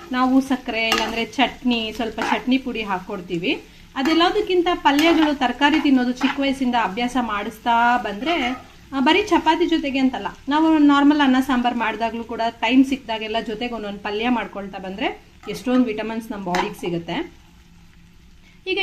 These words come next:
ಇದು ಬೇಯೋದಕ್ಕೆ ಒಂದ್ ಸ್ವಲ್ಪ ನೀರ್ ಬೇಕಾಗತ್ತೆ.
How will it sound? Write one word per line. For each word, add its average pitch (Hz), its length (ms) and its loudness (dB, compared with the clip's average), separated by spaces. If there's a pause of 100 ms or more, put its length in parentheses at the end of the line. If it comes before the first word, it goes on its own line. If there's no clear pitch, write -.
ಇದು 285 80 4
ಬೇಯೋದಕ್ಕೆ 277 540 2
ಒಂದ್ 311 220 2
ಸ್ವಲ್ಪ 370 460 2
ನೀರ್ 277 260 8
ಬೇಕಾಗತ್ತೆ. 214 760 -6